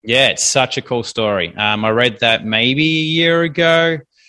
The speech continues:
I've only just started to get into book reading recently, maybe a year ago, Em, because I always struggle to read, um, because my mind races, yeah?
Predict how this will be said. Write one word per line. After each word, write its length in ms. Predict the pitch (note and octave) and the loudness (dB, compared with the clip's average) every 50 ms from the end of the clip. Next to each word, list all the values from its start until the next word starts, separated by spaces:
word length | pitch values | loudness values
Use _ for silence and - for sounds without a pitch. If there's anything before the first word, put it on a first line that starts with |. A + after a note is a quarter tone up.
| _ _ - | _ _ -2
I've 120 | C3 C3 | 2 2
only 220 | D3 E3+ G3 G#3 | 4 4 2 2
just 220 | F3+ D#3 D3+ - - | 2 2 0 0 -2
started 420 | - - B2+ B2+ C#3+ D3 D3 - | -2 0 2 2 2 2 0 -4
to 100 | - B2+ | -6 -6
get 180 | G#2+ B2 B2 A#2+ | -2 -2 0 0
into 260 | B2+ A#2+ A2+ - A2+ | 0 -2 -2 -4 -4
book 360 | A2 G2+ - B2 B2+ - - | -4 -2 -2 -4 -4 -2 -2
reading 480 | B2 A#2+ A#2 A#2 A#2 A2 G#2+ G#2+ G#2 - _ _ _ _ _ _ _ _ | 0 0 2 4 2 2 0 -2 -6 -10 _ _ _ _ _ _ _ _
recently, 520 | A2 G#2+ B2 - A#2+ - - - C3+ A#2 G2 | -2 2 2 2 2 0 -4 -2 -2 -2 0
maybe 260 | A2+ B2 C3 C#3+ D3 | 0 0 2 2 2
a 40 | C3+ | 2
year 220 | B2 B2 B2+ C#3+ | 2 2 2 2
ago, 300 | D3 C3+ C3 A2+ G2 F#2+ F#2 _ _ _ _ | 2 2 2 0 0 -2 -6 _ _ _ _
Em, 200 | - G#2 A2 B2+ | -4 -4 -2 -2
because 540 | B2+ A#2+ - - A2+ A2 G#2+ G#2 G#2 - - - | -4 -4 -2 0 0 0 0 -2 -4 -8 -6 -2
I 160 | A2+ A#2+ B2 | 0 2 2
always 400 | - - C3+ C3+ C3+ C3+ C3 B2 - | 2 2 2 2 2 2 2 0 -2
struggle 420 | - - - B2+ A#2 A2+ A#2+ A2+ | -6 -4 -4 -4 -4 -2 -4 -8
to 160 | - - G#2 | -6 -6 -6
read, 420 | F#2 F#2 G#2 A2+ A2+ F#2 D#2 - - _ _ _ | -4 -2 0 0 0 -2 -4 -10 -18 _ _ _
um, 220 | - G2 G2 G2+ G2 | -8 -6 -6 -6 -6
because 260 | G2 - - A#2 G2+ | -8 -8 -8 -8 -6
my 200 | G#2+ G#2+ G#2 G#2 | -2 -2 -2 -2
mind 380 | G2+ G2 G2+ G2+ G#2+ A#2+ B2+ A2 | 0 0 0 0 0 0 0 0
races, 440 | F#2+ F2+ F2+ - - - - - - | 0 -2 -2 -4 -6 -10 -12 -16 -10
yeah? 280 | - E2+ F2 G#2+ C#3 | -6 -2 -2 -2 -2